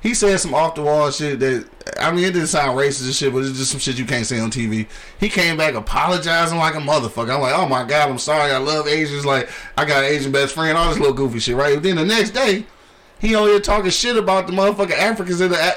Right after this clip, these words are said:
in the, uh, fucking Olympics and shit, mis-, mis-, uh, mis-, uh, pronouncing their names and shit on purpose, you know, doing just goofy shit like that. Like, you don't give a fuck though, but you was just sucking these Asian motherfuckers' dicks and shit, you know what I'm saying? But, but now you can, you can throw black people out there like that,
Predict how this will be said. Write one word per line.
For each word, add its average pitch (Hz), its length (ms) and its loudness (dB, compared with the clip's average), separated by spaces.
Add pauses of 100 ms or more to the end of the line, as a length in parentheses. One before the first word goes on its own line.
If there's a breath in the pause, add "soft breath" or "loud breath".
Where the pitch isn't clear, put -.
in 180 120 2
the, 180 60 2
uh, 180 300 2
fucking 185 260 0
Olympics 190 420 0
and 165 80 -4
shit, 190 320 2 (260 loud breath)
mis-, 185 300 2 (120)
mis-, 180 320 0
uh, 165 280 0
mis-, 180 320 -2
uh, 143 420 2
pronouncing 151 420 0
their 147 140 -2
names 165 300 0
and 151 100 -6
shit 160 340 0
on 135 220 0
purpose, 180 460 2
you 175 80 0
know, 170 180 2
doing 180 240 2
just 175 160 2
goofy 196 300 0
shit 185 160 0
like 185 180 2
that. 233 240 0 (880)
Like, 180 180 2
you 220 60 2
don't 233 160 2
give 294 120 0
a 247 80 -2
fuck 196 280 2
though, 165 120 4
but 175 160 0
you 247 80 -4
was 247 120 0
just 202 180 4
sucking 208 220 0
these 202 100 0
Asian 208 320 2
motherfuckers' 185 460 2
dicks 208 240 0
and 175 80 0
shit, 180 240 2
you 180 100 -2
know 190 60 4
what 190 60 4
I'm 196 60 0
saying? 202 220 0
But, 160 240 0 (160 loud breath)
but 151 140 0
now 208 160 4
you 196 120 2
can, 185 160 0
you 196 120 -2
can 180 120 -2
throw 175 200 2
black 190 280 2
people 175 220 -2
out 196 200 2
there 202 120 4
like 202 240 4
that, 214 220 0